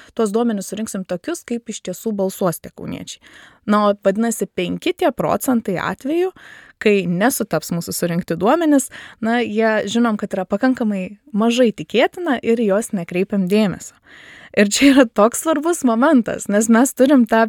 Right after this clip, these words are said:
penkių procentų tikimybę ir mes ją moksle laikom pakankamai maža.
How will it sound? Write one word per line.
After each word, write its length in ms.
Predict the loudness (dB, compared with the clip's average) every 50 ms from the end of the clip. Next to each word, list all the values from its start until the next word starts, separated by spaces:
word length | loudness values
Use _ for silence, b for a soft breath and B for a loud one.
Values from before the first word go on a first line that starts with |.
| 2 _ 2
penkių 260 | 4 4 2 0 0
procentų 540 | 2 2 2 4 4 2 2 2 0 -2 -2
tikimybę 580 | -4 -6 -4 -6 -6 -6 -6 -4 -2 -2 -2 -4 b b b b b b b
ir 160 | -2 0 0
mes 240 | 2 2 0 0 0
ją 140 | 0 0 0
moksle 480 | 2 0 0 0 -2 -4 -2 0 2 2 2
laikom 340 | 2 2 2 2 2 2 2
pakankamai 640 | 2 0 0 2 2 2 2 2 2 2 2 2 0
maža. 380 | -4 -2 2 2 4 4 2